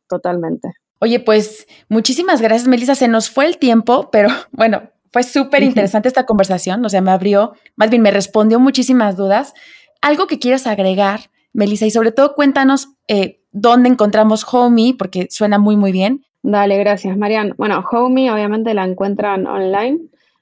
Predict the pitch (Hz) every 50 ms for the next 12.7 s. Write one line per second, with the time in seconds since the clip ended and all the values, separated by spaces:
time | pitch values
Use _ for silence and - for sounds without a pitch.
0 | _ _ - 196 190 185 - - 208 202 185 175 175 180 180 185 190 190 190 185
1 | 180 180 180 185 180 180 180 185 196 208 208 - 196 190 185 175 156 190 185 185
2 | 180 - - - - 190 180 170 170 175 - _ _ - 185 175 170 180 185 185
3 | 180 170 170 170 170 170 175 180 190 202 - 220 196 180 180 - 180 175 202 208
4 | - - - - _ _ - _ - - - - - 254 - 226 214 196 202 240
5 | 220 - 233 233 240 240 226 208 202 196 196 190 196 202 196 - - 196 190 -
6 | - - - - _ _ _ _ - 359 370 302 277 294 294 - 233 214 208 -
7 | - 208 214 202 - 202 196 190 190 185 175 160 - - - _ _ - _ _
8 | _ _ - 202 202 190 196 208 214 202 196 196 - - - 214 208 196 196 190
9 | 190 185 - _ - - 226 214 - _ - - 220 208 190 190 - 254 254 269
10 | 277 285 285 269 240 214 208 208 214 220 233 214 226 233 226 214 196 190 196 196
11 | 196 202 202 220 247 269 294 285 262 - - - 214 214 220 214 - 202 196 190
12 | 185 180 180 175 175 175 175 170 170 185 - - -